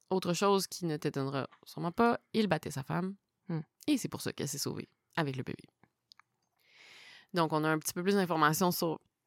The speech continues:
Speaker 1: cette femme-là. Tu sais, elle était vraiment jeune, elle avait genre vingt-deux ans. Puis, euh, tu sais, ce qu'on sait, c'est que même, même quand elle était enceinte, il la battait.
Speaker 2: Ah.
Speaker 1: Euh, en fait, le seul épisode de, de violence conjugale qu'on connaît, c'est que à un moment donné,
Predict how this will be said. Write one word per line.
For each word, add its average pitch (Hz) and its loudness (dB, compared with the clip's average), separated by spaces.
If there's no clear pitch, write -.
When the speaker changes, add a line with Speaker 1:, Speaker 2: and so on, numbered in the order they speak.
Speaker 1:
cette 170 -2
femme-là. 170 4
Tu 185 -2
sais, - -4
elle 165 2
était 165 0
vraiment 202 2
jeune, 180 0
elle 165 0
avait 165 -2
genre 165 -4
vingt-deux 170 0
ans. 170 -2
Puis, 156 -2
euh, 139 2
tu - -6
sais, 175 -2
ce - -4
qu'on 156 2
sait, 170 0
c'est 165 -2
que 160 4
même, 175 4
même 185 4
quand 175 2
elle 160 4
était 151 0
enceinte, 147 0
il 165 -2
la 139 2
battait. 143 2
Speaker 2:
Ah. 151 -4
Speaker 1:
Euh, 147 -4
en 156 -2
fait, 160 -4
le 160 0
seul 175 2
épisode 175 2
de, 151 4
de 170 4
violence 160 4
conjugale 165 0
qu'on 170 2
connaît, 160 0
c'est 170 -4
que 156 2
à 156 0
un - -2
moment 151 0
donné, 160 -2